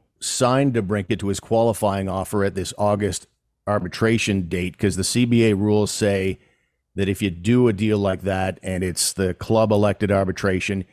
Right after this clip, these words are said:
you can't sign an extension until January first. And so that makes it even harder. That's a s-, another challenge on top of things in terms of, uh, how hard it is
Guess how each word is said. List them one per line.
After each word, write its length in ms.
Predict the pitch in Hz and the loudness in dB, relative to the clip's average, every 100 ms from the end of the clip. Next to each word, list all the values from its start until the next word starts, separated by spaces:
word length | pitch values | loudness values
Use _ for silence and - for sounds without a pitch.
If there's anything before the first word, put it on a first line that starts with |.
| _ | _
you 120 | 104 | -4
can't 340 | 92 - 110 104 | -2 0 0 0
sign 320 | - 104 101 | 2 2 2
an 80 | 95 | -2
extension 640 | 87 - 98 90 101 92 - _ | -4 -4 -4 -2 -2 -2 -6 _
until 220 | 98 92 | -4 -2
January 640 | 95 85 98 98 92 90 87 | -2 0 0 0 0 -2 -4
first. 600 | - - 110 73 - - _ _ _ _ _ _ | -4 0 0 -2 -8 -10 _ _ _ _ _ _
And 120 | 95 | -6
so 140 | - 104 | 0 4
that 140 | 107 | 4
makes 220 | 113 110 | 2 0
it 80 | 107 | 0
even 200 | 110 104 | 0 0
harder. 400 | 95 - 127 101 | -2 0 0 0
That's 160 | 95 - | -2 -4
a 40 | |
s-, 280 | 98 - - | -2 -4 -4
another 600 | 117 107 110 120 123 117 | -4 2 4 6 4 2
challenge 460 | 98 107 98 95 98 | 2 0 0 -2 0
on 160 | 95 | -2
top 240 | 92 101 92 | 0 -2 -2
of 80 | |
things 300 | 87 95 92 - _ _ _ | -2 -2 -4 -8 _ _ _
in 100 | 87 | -6
terms 400 | - 101 101 90 | 0 2 2 4
of, 280 | 95 92 80 | 2 2 -2
uh, 260 | 90 87 80 | -4 -4 -2
how 180 | 107 | -2
hard 260 | 92 113 107 | 0 2 2
it 100 | 101 | 2
is 240 | 101 95 | 0 -2